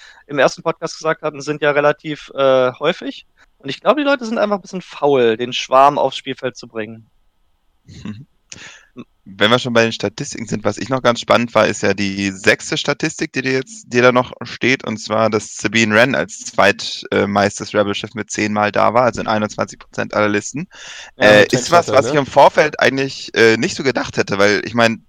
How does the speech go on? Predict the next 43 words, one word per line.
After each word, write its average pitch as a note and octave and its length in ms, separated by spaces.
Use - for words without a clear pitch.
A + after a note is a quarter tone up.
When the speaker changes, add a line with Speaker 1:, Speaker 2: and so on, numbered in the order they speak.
Speaker 2:
die A2+ 60
Fähigkeit B2+ 640
war G2+ 260
immer C#3 220
schon G#2 180
gut, G2 220
auch G#2 120
in F#2+ 60
eins F#2+ 240
null C#3+ 220
schon, A2 280
aber G2 180
in G2 80
eins F#2+ 300
null G#2+ 300
war A2+ 120
es - 100
halt A2+ 140
immer A2 120
noch A2 100
so, A2 120
ja, G2+ 180
aber G#2+ 220
der G#2+ 80
Pilotenwert, A2+ 760
die A2 80
macht A2 220
irgendwie G2+ 240
nutzlos. - 560
Speaker 3:
Die A#2 60
ist G2+ 100
halt G#2 100
Speaker 2:
Und A#2+ 220
Speaker 3:
mega B2 160
Speaker 2:
das D#3+ 80
ist B2 160
Speaker 3:
billig, C#3 220
Speaker 2:
zwar - 140
etwas, D3+ 280
Speaker 3:
ne? D3+ 40
Speaker 2:
was C3+ 140
ich B2 100
mittlerweile, B2+ 640